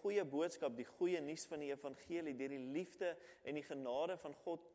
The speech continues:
ehm, te kom uitleef. So nou dat jy die boodskap het, hierdie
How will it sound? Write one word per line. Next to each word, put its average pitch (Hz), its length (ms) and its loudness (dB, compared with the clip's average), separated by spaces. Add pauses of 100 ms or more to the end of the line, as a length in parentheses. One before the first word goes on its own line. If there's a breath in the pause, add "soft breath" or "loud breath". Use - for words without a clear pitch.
(160)
ehm, 135 240 0
te 139 80 -2
kom 147 220 -4
uitleef. 165 500 -2 (1120 loud breath)
So 151 80 -4
nou 170 320 4
dat 185 240 2
jy 175 160 6
die 190 160 2
boodskap 160 560 2
het, 170 240 4
hierdie 147 240 4